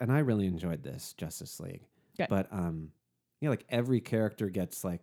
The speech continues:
Speaker 1: fleshed out more. I bet last time we were like, "Well, Batman's kind of a character and Superman gets," but then, like, Wonder Woman, Aquaman, Cyborg, The Flash, they all get their time in this movie.
Speaker 2: Good.
Speaker 1: They all get real introductions and real arcs and stuff.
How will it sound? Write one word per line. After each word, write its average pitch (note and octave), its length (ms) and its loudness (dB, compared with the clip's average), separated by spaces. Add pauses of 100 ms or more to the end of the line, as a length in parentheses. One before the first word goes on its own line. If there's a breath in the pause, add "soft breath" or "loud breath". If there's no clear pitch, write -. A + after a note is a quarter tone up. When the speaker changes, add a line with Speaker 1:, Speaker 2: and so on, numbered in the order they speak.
Speaker 1:
fleshed - 360 -6
out D#2+ 220 -4
more. D#2 180 -6
I D#2+ 100 -4
bet B2 220 2
last F#2+ 360 0 (220)
time F2+ 260 0
we E2+ 80 0
were E2+ 60 0
like, F2 260 -2
"Well, C#3+ 280 4
Batman's B2 680 2
kind A#2 180 0
of A2 80 2
a G#2+ 40 -4
character A2 420 0
and G#2 140 2
Superman G#2+ 580 0
gets," F#2+ 360 -2 (460)
but A2 140 0
then, G#2 200 4
like, G2 300 -2 (680)
Wonder A2 220 4
Woman, A2 280 6
Aquaman, G2+ 880 2 (220)
Cyborg, G#2+ 920 2 (300)
The B2 60 -6
Flash, F#2+ 680 -2
they C#3 140 0
all D3+ 320 6
get A2+ 560 -2
their B2+ 100 0
time A2 420 -2
in G2 60 -4
this F#2 200 -6
movie. E2+ 400 -6 (200)
Speaker 2:
Good. F3+ 300 0
Speaker 1:
They G#2+ 60 0
all G#2+ 80 4
get G#2 160 4
real A2 240 8
introductions F#2+ 720 0
and F2+ 120 -4
real F#2 240 -2
arcs E2+ 320 -8
and F2 100 -4
stuff. F2 320 -4